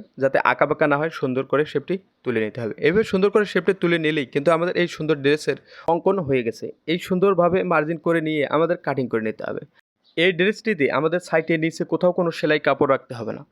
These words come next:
আমরা শুধু মার্জিন বরাবর সুন্দর করে কাটিং করে নেব। ভিডিওটি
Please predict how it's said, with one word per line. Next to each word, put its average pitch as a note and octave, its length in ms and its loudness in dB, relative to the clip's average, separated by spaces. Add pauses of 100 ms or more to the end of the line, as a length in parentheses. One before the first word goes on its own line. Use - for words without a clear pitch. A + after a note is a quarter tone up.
(300)
আমরা D3+ 160 0
শুধু F#3 180 -2
মার্জিন D#3+ 340 0
বরাবর D#3+ 380 2
সুন্দর D#3 280 -2
করে D3+ 140 2 (280)
কাটিং A#2+ 260 0
করে A2 160 2
নেব। G#2 180 -4 (520)
ভিডিওটি F3+ 360 2